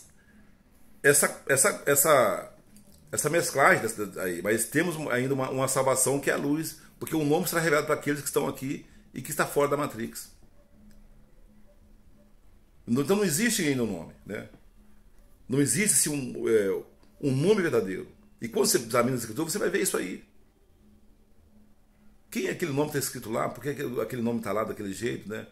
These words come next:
Quem é esse? Quem é? É o nome dele escrito na sua língua perfeita, né? Língua que ninguém nunca ouviu falar, ninguém nunca conhece, nu-, ninguém nunca ouviu e nunca, é, viu,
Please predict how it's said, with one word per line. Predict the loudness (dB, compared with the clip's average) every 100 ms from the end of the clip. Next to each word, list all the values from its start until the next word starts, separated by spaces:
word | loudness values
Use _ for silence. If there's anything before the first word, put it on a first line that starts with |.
| _
Quem | -6 -4
é |
esse? | -4 -6 -8
Quem | -8 -4 -2
é? | 0 -2 -6 -20 _ -18 -18 -20 -20 -8
É | -2
o | 0
nome | 0 -2 -2
dele | -2 -4 -4
escrito | -6 -8 -6
na | -6
sua | -4 -4
língua | -2 -4
perfeita, | -4 -8 -6 -6 -6 -12 -20 _ -16
né? | -10 -10 -10 -18 -6
Língua | -4 -2
que | -4
ninguém | -4 -2 -2
nunca | -2 -4
ouviu | -6 -6
falar, | -4 -2
ninguém | -2 -2
nunca | -2 -4
conhece, | -6 -6 -6 -8 -10 -10
nu-, | -8 -8
ninguém | -4 -4
nunca | -4 -4 -6 -6 -6
ouviu | -8 -6 -6 -8 -8
e | -4
nunca, | -2 -2 -4 -4 -6 -8 -20 _ -20 -20 -20 -18 -2
é, | 0 0 -2
viu, | -8 -4 -2 -2